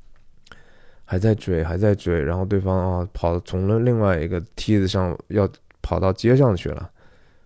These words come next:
嗯，他，人家下去，然后他也下去。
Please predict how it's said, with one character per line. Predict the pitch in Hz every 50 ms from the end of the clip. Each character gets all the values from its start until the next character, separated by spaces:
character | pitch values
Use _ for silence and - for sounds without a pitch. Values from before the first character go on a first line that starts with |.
| _ _ _ _ _ _ _ _ _ _ -
嗯， | 87 80 80 90 90
他， | - - - 80
人 | 82 82 82
家 | 85 87
下 | 85 85 90 82 76
去， | - -
然 | 82 85
后 | 87 85
他 | 82 - 92 92 90
也 | 78 73
下 | - - 90 80
去。 | 80 - - 71